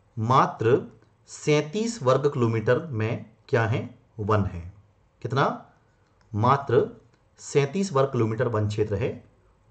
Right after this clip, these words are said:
उज्जैन का। तो मात्र सैंतीस वर्ग किलोमीटर वन क्षेत्र है उज्जैन का, इसलिए उज्जैन जो है, ये मध्य प्रदेश का सबसे कम वन क्षेत्र वाला जिला है। ठीक है,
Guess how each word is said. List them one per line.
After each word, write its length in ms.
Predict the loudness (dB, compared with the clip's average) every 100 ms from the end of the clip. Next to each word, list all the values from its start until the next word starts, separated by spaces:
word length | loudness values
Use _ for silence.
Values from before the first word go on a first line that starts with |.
| -4
उज्जैन 400 | -2 2 0 0
का। 120 | -8 -12 -20 _ _ _ _ _ _ 2
तो 80 | 2
मात्र 600 | 6 4 4 4 2 2 -4
सैंतीस 600 | -18 -4 0 0 0 -4
वर्ग 180 | 0 0
किलोमीटर 420 | 2 0 2 0
वन 200 | 0 -2
क्षेत्र 320 | -2 0 0 0
है 200 | 0 -2
उज्जैन 380 | -4 -2 -2 -2
का, 440 | 0 -2 -2 -8 _ _ _ _ -6
इसलिए 480 | -4 -2 0 -2 0
उज्जैन 420 | -2 0 0 2
जो 140 | 2 0
है, 340 | 0 -2 -6 -18 _ _ _
ये 120 | -2 2
मध्य 280 | 2 2
प्रदेश 340 | 0 2 0 0
का 520 | 0 0 0 -4 _ _ _ -6
सबसे 440 | -4 -4 -2 -4 -2 0
कम 320 | 0 0 -4 -10 _ _ _
वन 260 | -4 0 0
क्षेत्र 340 | 0 -2 0
वाला 300 | 0 0 -2 -4 -12 _ _ _ _ _ _
जिला 240 | -4 0 0
है। 280 | -2 -8 -14 -20 _ _ _ _ -4
ठीक 100 | -2
है, 240 | -2 -4